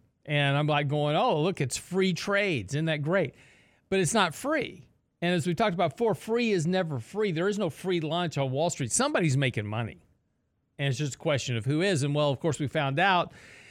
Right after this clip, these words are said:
that what Robinhood was doing was selling their order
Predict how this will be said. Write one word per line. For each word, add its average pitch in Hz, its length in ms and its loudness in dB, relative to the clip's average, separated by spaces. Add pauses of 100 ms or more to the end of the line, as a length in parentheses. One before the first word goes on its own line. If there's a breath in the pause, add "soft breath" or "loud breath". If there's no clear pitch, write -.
(200 loud breath)
that 147 300 2
what 139 580 2 (1500)
Robinhood 143 480 4
was 120 220 2
doing 196 440 2
was 139 160 0
selling 165 400 4
their 127 140 2
order 185 400 2